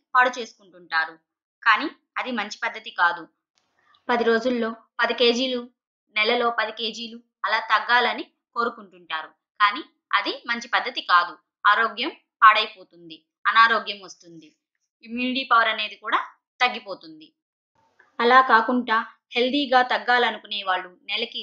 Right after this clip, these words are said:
రెండు కేజీలు లేదా మూడు కేజీలు మాత్రమే తగ్గుతారు. అలా తగ్గడమే ఆరోగ్యానికి చాలా మంచిది. ఇప్పుడు నేను చెప్పే ఈ weight loss విధానం కూడా అటువంటిదే. మనం ఈజీగా,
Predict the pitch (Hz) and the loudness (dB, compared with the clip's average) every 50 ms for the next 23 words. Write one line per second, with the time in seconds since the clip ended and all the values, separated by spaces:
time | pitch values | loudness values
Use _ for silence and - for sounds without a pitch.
0 | - 196 208 220 226 - 247 247 220 233 247 240 269 294 320 294 208 202 208 214 | -16 -18 -20 -16 -10 -6 -6 -6 -6 -8 -12 -14 -16 -16 -18 _ -10 -8 -4 0
1 | 233 226 208 - 196 208 226 233 - 233 226 220 233 240 233 214 190 185 185 - | 0 0 0 0 -6 -12 -14 -12 -10 -10 -10 -10 -12 -12 -6 -4 -4 -4 -4 -6
2 | 196 233 277 - 202 180 - 196 - 185 165 160 160 - _ _ _ _ _ _ | -14 -12 -8 -6 -6 -6 -6 -4 0 0 0 0 0 -6 _ _ _ _ _ _
3 | _ _ - - 214 233 240 240 240 214 208 - 214 214 214 233 302 - - _ | _ _ 0 2 2 4 2 0 0 -4 -6 -6 -6 -6 -6 -6 -8 -10 -10 _
4 | _ _ _ - 208 226 233 233 220 214 208 202 208 - - - - 262 226 220 | _ _ _ 2 2 4 2 0 -2 -2 -4 -4 -4 -8 -16 -6 0 2 4 4
5 | 226 185 185 180 170 - - - _ _ _ _ _ _ _ _ _ _ _ _ | 4 2 0 -2 -10 -16 -20 -20 _ _ _ _ _ _ _ _ _ _ _ _
6 | _ _ _ _ _ _ _ _ _ - 262 254 - 254 254 269 269 - - - | _ _ _ _ _ _ _ _ _ -10 -10 -4 0 2 2 2 0 -6 -6 -2
7 | 240 262 262 269 262 285 277 277 - - 254 277 302 302 - - 240 254 247 254 | 0 0 0 2 4 4 4 4 4 2 2 2 2 0 -6 -10 -6 -2 2 4
8 | 262 285 269 - 311 311 302 247 240 226 247 240 247 247 240 233 233 226 220 - | 4 4 4 4 4 4 2 0 0 4 6 6 6 4 2 -6 -8 -2 4 4
9 | 214 - - - - 214 220 - 233 233 226 - 202 - 170 170 165 _ _ _ | 4 4 4 -2 -6 -6 -6 -4 -2 -4 -4 -6 -10 -14 -14 -16 -16 _ _ _
10 | _ _ _ _ _ _ _ _ _ _ _ _ _ _ _ _ - 240 247 254 | _ _ _ _ _ _ _ _ _ _ _ _ _ _ _ _ 4 6 6 6
11 | 262 262 269 - _ _ _ _ _ _ - - 269 294 254 302 302 285 240 254 | 4 0 -4 -12 _ _ _ _ _ _ -6 0 0 0 0 0 -2 0 4 6
12 | 247 | 6